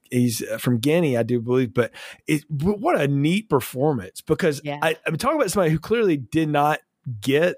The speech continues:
Speaker 1: what was happening here, but just decided, "Well, I'm just gonna play this <laughs> as straight as I can." And, uh, it's, it's striking. Like, his, i-, he's never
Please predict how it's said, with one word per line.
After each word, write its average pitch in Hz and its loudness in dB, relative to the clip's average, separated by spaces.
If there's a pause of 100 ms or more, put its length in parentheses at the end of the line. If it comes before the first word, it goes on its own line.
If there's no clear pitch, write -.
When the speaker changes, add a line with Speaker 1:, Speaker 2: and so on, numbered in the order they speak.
Speaker 1:
what 139 0
was 135 -4
happening 160 2
here, 233 2 (240)
but 156 0
just 175 0
decided, 170 2
"Well, 127 -2
I'm 202 0
just 311 -2
gonna 175 -2
play 151 0
this 180 2 (240)
<laughs> - -14
as 139 2
straight 143 2
as 135 -2
I 120 -6
can." 87 -14 (320)
And, 139 -2
uh, - -8
it's, 165 0 (220)
it's 262 0
striking. - -2 (100)
Like, - -20
his, 175 0 (260)
i-, - -2
he's 151 -2
never 202 0